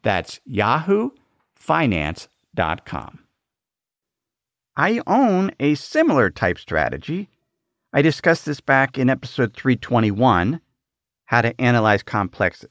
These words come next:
Investments. The WisdomTree C B O E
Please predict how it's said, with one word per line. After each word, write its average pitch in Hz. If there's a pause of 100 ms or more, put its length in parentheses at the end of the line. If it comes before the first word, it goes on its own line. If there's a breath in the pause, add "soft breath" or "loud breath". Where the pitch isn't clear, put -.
Investments. 92 (880)
The 190
WisdomTree 160
C 160
B 139
O 131
E 135